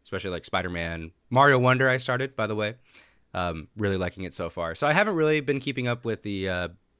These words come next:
or keeping up, catching up with the One Piece manga, but I really, really do enjoy it so far.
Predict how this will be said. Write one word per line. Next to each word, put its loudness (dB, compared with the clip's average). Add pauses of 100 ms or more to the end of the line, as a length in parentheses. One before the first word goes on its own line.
(200)
or -4
keeping -8
up, -10
catching -2
up -4
with -2
the -4
One -4
Piece -8 (300)
manga, -6
but -8
I -10
really, 0
really -6
do -10
enjoy -12
it -12
so -12
far. -16